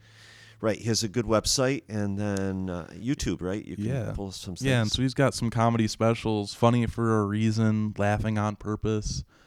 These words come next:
Speaker 2: You can find it on YouTube, can find it.
Speaker 1: Yeah. He knows the Lord, and, and is great at making us laugh. So, yeah, so this brings us to our big question of the day, the question we ask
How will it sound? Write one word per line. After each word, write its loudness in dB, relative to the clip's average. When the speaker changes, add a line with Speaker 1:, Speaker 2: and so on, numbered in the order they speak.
Speaker 2:
You -8
can -4
find 0
it 0
on 0
YouTube, -2
can -12
find -6
it. -6
Speaker 1:
Yeah. -10
He -6
knows 0
the -2
Lord, 2
and, -4
and -6
is -8
great -4
at -12
making -8
us -8
laugh. -8
So, -8
yeah, 2
so 4
this 0
brings 2
us 2
to 4
our 2
big 0
question -2
of -4
the -6
day, 0
the -6
question -6
we -2
ask -6